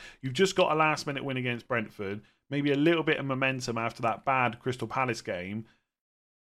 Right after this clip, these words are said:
You make a big call like dropping Rashford and you lose the game, that's a massive talking point afterwards. But I do think we should, I mean, most people aren't going with him anyway, I get that. But obviously going forward, if he is gonna get subbed early,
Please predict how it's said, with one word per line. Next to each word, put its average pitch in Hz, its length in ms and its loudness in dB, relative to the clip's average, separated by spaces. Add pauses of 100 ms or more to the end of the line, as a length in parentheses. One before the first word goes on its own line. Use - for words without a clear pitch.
(240)
You 156 160 2
make 202 240 4
a 175 40 0
big 180 220 8
call 165 280 6
like 123 140 2
dropping 131 280 0
Rashford 131 400 -2
and 113 80 -2
you 120 100 0
lose 127 280 4
the 113 80 -8
game, 104 500 0 (400)
that's 127 260 4
a 127 40 0
massive 127 520 0
talking 117 380 -4
point 117 200 -4
afterwards. 123 600 -2 (320)
But 151 80 8
I 160 80 10
do 202 240 4
think 185 240 0
we 151 120 2
should, 143 460 2 (800)
I 147 60 2
mean, 160 120 6
most 180 240 8
people 165 220 2
aren't 147 200 4
going 139 220 2
with 135 140 -2
him 131 200 -2
anyway, 123 460 2
I 127 60 -6
get 117 280 2
that. 101 360 -4 (260)
But 135 80 4
obviously 135 240 2
going 156 300 6
forward, 127 420 4
if 110 120 -4
he 139 180 0
is 139 120 0
gonna 135 200 -2
get 127 160 0
subbed 123 320 0
early, 113 580 4